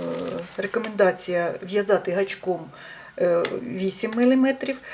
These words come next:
Ну, мені здається, що це буде дуже слабо для сумки. Мені треба, щоб вона була щільна, товстенька. В общем, підберу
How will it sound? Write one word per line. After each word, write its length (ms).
Ну, 480
мені 320
здається, 460
що 160
це 140
буде 240
дуже 320
слабо 480
для 160
сумки. 460
Мені 240
треба, 220
щоб 180
вона 160
була 200
щільна, 420
товстенька. 720
В 40
общем, 240
підберу 460